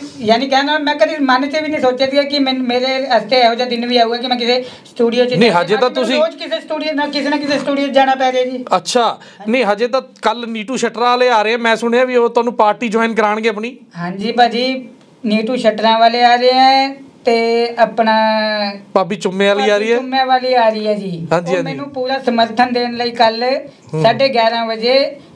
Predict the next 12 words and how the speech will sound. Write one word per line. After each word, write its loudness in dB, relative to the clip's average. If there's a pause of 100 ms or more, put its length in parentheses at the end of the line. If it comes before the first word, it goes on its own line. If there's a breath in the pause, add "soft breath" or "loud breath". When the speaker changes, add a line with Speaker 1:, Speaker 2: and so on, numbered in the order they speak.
(120)
Speaker 1:
ਅਫਸਰ 0
ਕਲੋਨੀ -2
ਵਾਰਡ 2
ਨੰਬਰ -2
ਪੰਦਰਾਂ 0
ਮੇਰੇ 0
ਨਿਵਾਸ 4
ਸਥਾਨ 0
ਤੇ -2
ਪਹੁੰਚ -6
ਰਹੇ 0
ਨੇ। -2